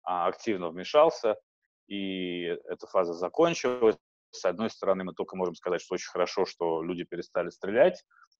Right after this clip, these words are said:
С другой стороны, влияние Кремля после каждого такого вмешательства,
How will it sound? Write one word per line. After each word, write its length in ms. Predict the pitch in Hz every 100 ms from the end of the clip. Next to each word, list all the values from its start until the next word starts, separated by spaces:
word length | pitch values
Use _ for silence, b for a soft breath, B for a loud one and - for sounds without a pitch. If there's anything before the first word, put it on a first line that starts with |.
| _
С 60 | 92
другой 300 | 98 95 151
стороны, 520 | 147 117 113 110 107
влияние 760 | 87 101 107 120 110 98 87 87
Кремля 600 | - 95 95 117 151 170 -
после 260 | 104 - 92
каждого 520 | 113 107 90 92 87
такого 420 | 90 - 95 87
вмешательства, 880 | 82 90 - 151 - 104 - 98